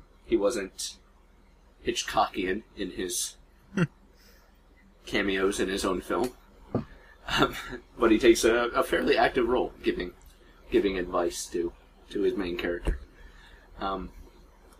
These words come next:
Speaker 1: this movie, I'll tell you what, um, I'm umming a lot.
Speaker 2: Yeah.
Speaker 1: I didn't like this movie as much as the other John Woo movies I've seen.
Speaker 2: I didn't either.
Speaker 1: Uh, it, it, it was much more, it was much more popular,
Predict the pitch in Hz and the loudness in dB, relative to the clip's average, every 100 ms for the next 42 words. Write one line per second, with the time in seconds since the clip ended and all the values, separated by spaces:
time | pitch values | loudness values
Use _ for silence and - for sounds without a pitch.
0 | - - - - - - 135 - 151 160 | -20 -20 -20 -20 -20 2 2 6 6 8
1 | 160 147 139 131 123 117 - - 117 - | 8 10 8 8 6 2 -10 -12 -2 2
2 | 156 139 113 95 - - - - 110 98 | 4 6 6 6 0 -12 -20 -8 0 0
3 | 95 92 - - - - - - - - | 0 -6 -14 -20 -20 -20 -20 -20 -20 -20
4 | - - - - - - - 98 92 95 | -20 -20 -20 -20 -20 -16 -12 -10 -8 -6
5 | 87 85 85 - 117 104 95 95 - - | -6 -6 -8 -4 -2 0 -2 -6 -18 -20
6 | - - - - - - - - 123 208 | -20 -20 -20 -20 -20 -20 -20 0 8 8
7 | 165 170 170 120 110 98 87 - - 98 | 8 4 6 4 4 2 6 6 4 -6
8 | 92 90 92 98 95 92 98 90 90 92 | -6 -6 -4 -4 -4 -4 -4 -6 -6 -6
9 | 92 90 - 92 87 - 107 87 - - | -6 -6 -6 -6 -6 -2 -2 -4 -8 -20
10 | - - 139 185 220 165 107 107 95 90 | -16 -2 0 2 2 4 4 4 0 0
11 | 92 110 110 117 110 110 117 110 127 139 | 2 4 6 6 4 6 6 6 6 4
12 | - 151 147 - - - - - 127 123 | 2 -4 -4 -10 -20 -20 -20 2 4 4
13 | 147 175 180 147 - 147 - 139 113 113 | 4 4 4 4 4 2 2 4 4 4